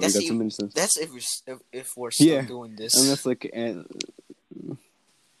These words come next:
Speaker 1: If it goes
Speaker 2: <laughs> Yeah. If I, like, it's, yeah.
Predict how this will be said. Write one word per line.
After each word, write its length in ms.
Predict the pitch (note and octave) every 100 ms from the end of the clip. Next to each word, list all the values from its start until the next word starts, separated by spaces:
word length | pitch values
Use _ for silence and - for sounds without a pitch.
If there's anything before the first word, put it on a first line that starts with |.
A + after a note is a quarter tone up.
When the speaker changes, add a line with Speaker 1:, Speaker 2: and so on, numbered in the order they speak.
| _ _ _ _ _ _ _ _ _ _ _ _ _ _ _ _ -
Speaker 1:
If 220 | C3+ D#3+
it 40 |
goes 160 | F3+ C3+
Speaker 2:
<laughs> 80 | B2
Yeah. 180 | A2+ G#2 - _ _ _ - - -
If 200 | A#2 - A#2+
I, 120 | G#2+
like, 360 | A2+ A2+ G#2+ A2
it's, 240 | G#2+ -
yeah. 340 | A2 A2+ G2